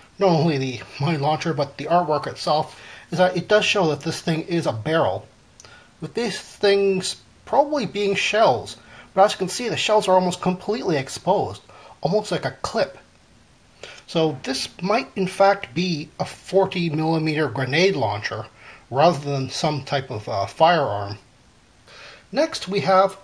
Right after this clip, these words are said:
what the contents list on the card calls a cache. Basically, a big black briefcase. It's well detailed.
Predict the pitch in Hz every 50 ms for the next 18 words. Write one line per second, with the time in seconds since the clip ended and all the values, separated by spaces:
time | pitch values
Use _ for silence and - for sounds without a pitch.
0 | - _ - 160 - 156 - - - 240 240 - 226 208 185 185 - 190 180 185
1 | - - 160 151 147 - - 185 185 185 185 185 - 180 175 180 175 170 - -
2 | - - - - - - - 190 170 156 - - - 233 226 143 95 101 - -
3 | - - _ _ _ _ _ - - - - - - _ _ - 285 269 - -
4 | - 214 196 190 185 - - - - 196 175 160 208 196 165 151 175 156 151 147
5 | - 139 160 165 170 165 - - 98 87 85 - - - - - - _ _ _
6 | _ _ _ _ _ _ _ _ _ _ _ _ _ _ _ _ _ _ _ -
7 | - - - - - - - - 170 - - - 180 277 330 320 220 127 107 143
8 | 220 262 - 131 120 101 98 123 165